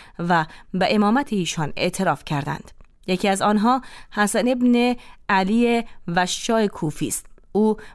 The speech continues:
برای آزمودن مقام علمی امام رضا علیه السلام مسائل را مکتوب کرد تا پس از ارائه به امام پاسخ آنها را جویا شود. پاسخ آنها را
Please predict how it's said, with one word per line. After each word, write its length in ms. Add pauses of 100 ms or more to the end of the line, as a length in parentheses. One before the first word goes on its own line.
برای 600
آزمودن 680
مقام 580
علمی 460
امام 300
رضا 300
علیه 180
السلام 460 (300)
مسائل 580
را 160
مکتوب 440
کرد 300 (220)
تا 140
پس 240
از 220
ارائه 320
به 160
امام 280 (240)
پاسخ 420
آنها 300
را 120
جویا 280
شود. 340 (400)
پاسخ 400
آنها 300
را 180